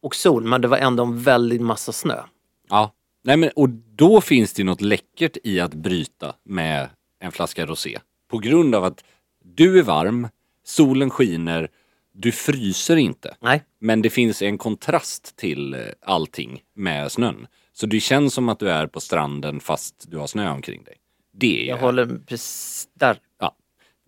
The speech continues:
Speaker 2: Men det gäller ju andra viner också. Alltså, jag, jag är inte så,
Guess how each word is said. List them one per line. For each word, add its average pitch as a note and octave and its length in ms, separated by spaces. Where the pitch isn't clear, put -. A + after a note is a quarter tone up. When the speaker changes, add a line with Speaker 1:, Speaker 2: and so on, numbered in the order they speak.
Speaker 2:
Men A#2+ 320
det B2 200
gäller C#3 400
ju C#3+ 160
andra D3 400
viner G2+ 380
också. - 400
Alltså, A#2 400
jag, C#3 420
jag C#3 300
är D3+ 60
inte C#3+ 380
så, F2 480